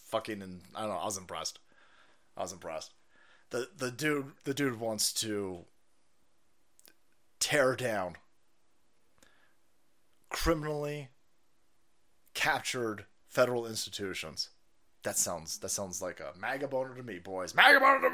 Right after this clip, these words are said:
me! But there you have it, boys. R F K, he knows about the gay frogs. And we gotta get that dude on the ticket. Get that dude on the ticket! All right, guys, thank you so much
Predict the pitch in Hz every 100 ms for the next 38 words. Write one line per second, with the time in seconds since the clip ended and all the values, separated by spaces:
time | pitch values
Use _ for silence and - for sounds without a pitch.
0 | 247 - - - - - - - 104 110
1 | 101 101 98 98 107 101 95 - - -
2 | - - - - - 113 - 135 107 87
3 | - - 104 98 107 104 110 110 - 98
4 | 85 - - - - 98 92 87 - -
5 | - - - - - - - - - -
6 | - - 120 98 92 92 98 101 92 90
7 | 98 85 196 - 170 143 135 131 127 131
8 | 110 - - - - - - 151 127 110
9 | 190 190 151 - - - 156 135 107 80
10 | -